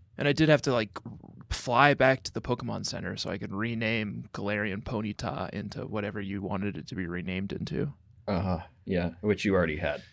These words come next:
Speaker 2: So
Speaker 1: But
Speaker 2: you,
Speaker 1: now I've
Speaker 2: you
Speaker 1: raised
Speaker 2: didn't,
Speaker 1: the thing.
Speaker 2: y-, you didn't really
Speaker 1: And
Speaker 2: have
Speaker 1: I'm
Speaker 2: to
Speaker 1: like,
Speaker 2: spend,
Speaker 1: you know, it's
Speaker 2: uh,
Speaker 1: okay.
Speaker 2: Oh, you're
Speaker 1: I would say it's okay.
Speaker 2: You're not loving it?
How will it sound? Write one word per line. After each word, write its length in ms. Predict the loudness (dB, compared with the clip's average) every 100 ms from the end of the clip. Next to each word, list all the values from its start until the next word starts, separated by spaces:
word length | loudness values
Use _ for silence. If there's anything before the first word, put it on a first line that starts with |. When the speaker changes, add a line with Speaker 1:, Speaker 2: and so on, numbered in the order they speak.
| _
Speaker 2:
So 160 | 8 12
Speaker 1:
But 100 | 12
Speaker 2:
you, 40 | 12
Speaker 1:
now 160 | 12
I've 140 | 12 12
Speaker 2:
you 120 | 12
Speaker 1:
raised 440 | 12 12 12 12
Speaker 2:
didn't, 100 | 8
Speaker 1:
the 100 | 2
thing. 440 | 2 4 4 4 0 -12 -8
Speaker 2:
y-, 120 | 2
you 320 | 6 8 12
didn't 280 | 12 12 10
really 180 | 10 12
Speaker 1:
And 80 | 12
Speaker 2:
have 100 | 12
Speaker 1:
I'm 60 |
Speaker 2:
to 40 | 12
Speaker 1:
like, 140 | 12
Speaker 2:
spend, 300 | 12 10 12
Speaker 1:
you 60 | 12
know, 180 | 12 12
it's 100 | 12
Speaker 2:
uh, 80 |
Speaker 1:
okay. 500 | 12 12 10 10 8 2 _ _
Speaker 2:
Oh, 80 | 12
you're 300 | 12 12 12
Speaker 1:
I 20 |
would 120 | 12 12
say 140 | 12
it's 120 | 12
okay. 460 | 12 8 6 4 2 -8 _ -14 -8
Speaker 2:
You're 260 | 6 12 12
not 220 | 12 12
loving 300 | 12 12 12
it? 240 | 10 8